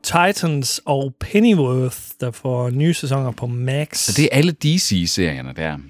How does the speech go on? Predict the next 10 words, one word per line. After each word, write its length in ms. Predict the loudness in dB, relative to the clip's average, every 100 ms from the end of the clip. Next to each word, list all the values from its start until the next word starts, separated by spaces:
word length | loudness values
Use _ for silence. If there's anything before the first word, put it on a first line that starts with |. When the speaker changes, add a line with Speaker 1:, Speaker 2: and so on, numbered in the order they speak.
| _
Speaker 1:
Ja. 120 | -10 -10 _ _ -20 -20 -12 -4
Speaker 2:
Altså, 220 | 0 0 0 _ _ _ _ _ _ _ -14 2
Doom 100 | 4
Patrol, 400 | 4 4 2 2
den 120 | -2 0
har 80 |
jo 40 | 2
fundet 220 | 4 2
et 60 | -2
publikum. 440 | -8 -8 -14